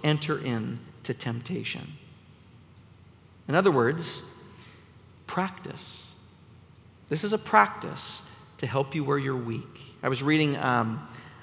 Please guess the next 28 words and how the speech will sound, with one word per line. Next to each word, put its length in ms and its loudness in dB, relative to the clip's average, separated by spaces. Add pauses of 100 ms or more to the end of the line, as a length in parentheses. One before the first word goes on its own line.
I 120 -2
don't 200 0
follow 300 4
baseball 480 0
anymore. 480 -2 (280)
I 60 -8
hope 220 -6
we 80 -4
can 140 -6
still 200 -4
be 140 -6
friends. 420 -6
But 100 2
I 60 6
was 160 4
reading 380 4
an 240 2
interview 480 4
with 120 2
this 160 -2
guy 520 2 (400)
who's, 400 4
and 160 2
I 80 2
don't 140 2
remember 280 2
his 140 0
name, 260 -4